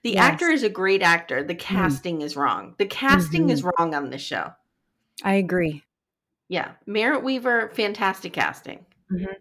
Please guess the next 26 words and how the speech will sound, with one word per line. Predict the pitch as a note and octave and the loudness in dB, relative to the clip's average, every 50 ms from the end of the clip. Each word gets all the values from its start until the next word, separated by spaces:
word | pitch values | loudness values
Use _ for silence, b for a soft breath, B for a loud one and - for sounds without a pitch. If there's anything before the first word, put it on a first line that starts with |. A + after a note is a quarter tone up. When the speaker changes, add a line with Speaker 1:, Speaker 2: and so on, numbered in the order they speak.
| _ _ _ | _ _ _
Speaker 2:
Catherine | - - G#3+ G3 G3 - G3+ G3 | -4 -2 -2 -2 -2 -2 -2 -2
Hahn, | F#3 G3+ F#3+ E3 B2+ C3+ - _ _ _ | -2 -2 -2 -2 -4 -4 -8 _ _ _
fantastic. | F3 E3+ E3+ E3 - F3 D#3 C3 C#3+ - - - - - _ _ _ _ _ _ _ _ _ - | 0 2 2 0 -2 -2 -2 -2 -4 -6 -8 -8 -10 -12 _ _ _ _ _ _ _ _ _ -4
Speaker 1:
Mm. | D4+ C#4+ D4 D4 C#4+ C#4+ C#4+ - - _ _ _ _ _ _ _ | -2 -2 -2 -2 -2 -4 -4 -8 -14 _ _ _ _ _ _ _
Speaker 2:
Oh, | A3+ A#3 A#3 A#3 - - - | 4 4 4 4 2 -2 -2
I | G#3 G3+ | -2 0
love | F#3+ F3+ F3+ F3 F3 | 0 0 0 0 0
her. | F3+ F3+ F#3 F3+ - _ _ _ _ _ _ _ _ _ _ _ _ _ _ _ _ _ _ _ | -2 -4 -4 -6 -10 _ _ _ _ _ _ _ _ _ _ _ _ _ _ _ _ _ _ _
Speaker 1:
She's | _ - - - C4+ C#4 C#4 | _ -10 -6 -2 -2 -2 -4
too | - - - D4+ | -4 -4 -4 -2
much | D4 D4+ D#4 D4+ D4+ | 0 0 0 0 -2
of | D#4 C#4 | -2 0
a | C4+ A#3 | 0 0
mess | G#3+ G#3 G#3+ - - - | 2 0 0 0 -4 -10
for | - - F3 D3+ | -6 -4 -4 -4
me. | A#2+ - - - - - _ _ _ _ _ _ _ _ _ _ _ _ _ _ _ _ _ _ _ _ _ _ _ _ _ _ _ - _ _ _ _ | -4 -8 -12 -16 -20 -20 _ _ _ _ _ _ _ _ _ _ _ _ _ _ _ _ _ _ _ _ _ _ _ _ _ _ _ -20 _ _ _ _
Speaker 2:
So | - - - A#3 | -8 0 2 4
that's | G#3+ A3+ A3+ A3+ - | 6 6 4 4 2
a | G3+ | 0
character | - - B3+ D4 D#4 D#4 B3 - - D3+ C#3 C#3+ | 2 4 6 6 6 6 4 2 -2 -4 -4 -2
thing, | - D#3+ D3 A#2+ A2+ | 0 0 0 0 0
though, | A2+ - - - - D3+ - - - - _ _ _ _ _ b b b b b b b | -2 -4 -4 -6 -6 -8 -10 -14 -20 -20 _ _ _ _ _ b b b b b b b
not | G3 G3 F#3+ G3 - | 2 4 4 4 4
the | F#3+ F3+ | 4 4
actor. | F#3 G#3+ A3+ A3 - - - F2+ F#2 C#3 D3+ - - C4+ | 4 4 2 0 -2 -6 -6 -4 -4 -6 -6 -4 -2 2
Speaker 1:
Yeah, | C4+ B3+ F#3 C#3+ C3 - - E3+ | 4 6 6 8 6 4 2 -2